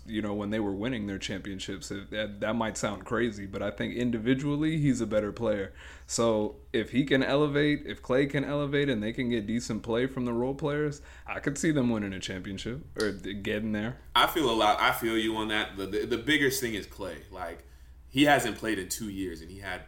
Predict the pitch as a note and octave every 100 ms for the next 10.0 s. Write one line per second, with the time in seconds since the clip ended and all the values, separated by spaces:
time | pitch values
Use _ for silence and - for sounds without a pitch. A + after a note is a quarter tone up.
0 | - F#2 - - G#2+ G2 G2 F#2 - G2
1 | F#2+ F#2 G2+ F#2+ F#2 F2+ - G#2 F#2+ -
2 | F#2 F2+ F2+ F2+ F2 F#2+ F#2 - D#2 F2+
3 | D#2+ - - A2 G2+ F#2+ - - - -
4 | A2+ A2 A2 G2+ F#2 C3 E3 C#3 G#2 F#2+
5 | G2+ A2+ - - A#2+ A2+ G#2+ G#2+ G2+ F2+
6 | G#2 G2 F#2 F2 F2+ G2 F#2+ F#2+ F#2 F#2
7 | F#2+ F#2 F#2 F#2 F#2+ - F#2+ F2 E2 -
8 | F#2+ G2 - - - - - F2+ G#2 G#2
9 | - - A2 G#2 A2 G2+ G#2+ B2 F#3